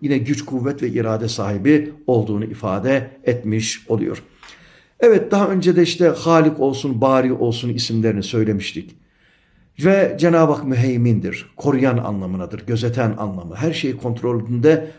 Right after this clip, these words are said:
tutan anlamınadır. Alimdir, ilim sahibidir, hakimdir, hikmet sahibidir.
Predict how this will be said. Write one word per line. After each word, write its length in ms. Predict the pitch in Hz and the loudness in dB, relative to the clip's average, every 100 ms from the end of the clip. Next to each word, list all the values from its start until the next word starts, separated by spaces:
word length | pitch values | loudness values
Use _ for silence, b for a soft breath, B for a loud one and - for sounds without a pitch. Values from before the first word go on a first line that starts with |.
| _ | _
tutan 280 | 120 127 107 | -8 -4 -2
anlamınadır. 600 | - 95 90 85 - - - | -4 -6 -8 -10 -14 -12 -6
Alimdir, 440 | 123 139 120 101 | -2 -2 -4 -6
ilim 300 | - 120 127 | -6 -6 -6
sahibidir, 640 | 113 101 104 92 - - b b b | -6 -8 -10 -14 -14 -16 b b b
hakimdir, 520 | - 117 160 135 117 | -10 -4 0 2 0
hikmet 360 | 117 - - 107 | -2 -8 -8 -8
sahibidir. 580 | - 104 101 80 87 | -6 -8 -8 -10 -14